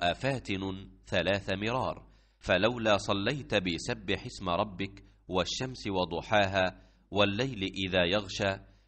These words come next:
فإنه يصلي وراءك الكبير والضعيف وذو الحاجة.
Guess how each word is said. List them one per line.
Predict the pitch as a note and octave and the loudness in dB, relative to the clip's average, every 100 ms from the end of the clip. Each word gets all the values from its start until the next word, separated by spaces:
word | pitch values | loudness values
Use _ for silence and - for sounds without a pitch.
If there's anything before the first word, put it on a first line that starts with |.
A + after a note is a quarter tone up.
| _ | _
فإنه | - A2+ D3 D3+ B2 A2 G#2 F#2 | -2 0 0 -4 -4 -2 -2 0
يصلي | E2 - B2 G#2+ G#2+ | -2 -2 -4 -2 -2
وراءك | F#2+ F2 F2 G#2+ F#2+ F#2 | 2 4 4 4 2 -2
الكبير | F#2+ E2+ G2 E2+ G#2 G#2+ F#2 | -2 -2 -2 -2 -2 -2 -2
والضعيف | F2+ F2 E2+ F2+ D#2 G2 F2+ F2+ | 0 -2 2 2 2 0 -6 -2
وذو | F2 E2 | -2 0
الحاجة. | G2 - A#2+ D#2+ D#2 - | -2 0 0 0 -4 -6